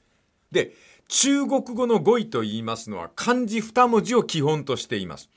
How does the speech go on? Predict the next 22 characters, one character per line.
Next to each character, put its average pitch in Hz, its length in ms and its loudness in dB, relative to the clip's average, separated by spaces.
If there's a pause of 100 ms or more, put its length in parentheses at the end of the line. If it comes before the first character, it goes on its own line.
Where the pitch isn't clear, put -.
(120)
漢 285 300 2
字 247 140 -2
二 - 240 2
文 220 160 2
字 180 80 -10
で 160 140 0
主 - 300 2
語、 190 180 4
実 139 360 -4
語 269 140 0
の 277 140 -2
関 208 240 2
係 202 240 4
で 208 240 2 (240)
扱 135 320 2
う 120 40 2
わ 104 120 0
け - 80 -12
で - 80 -20
す。 - 160 -18 (560)
地 165 180 4
震、 180 400 2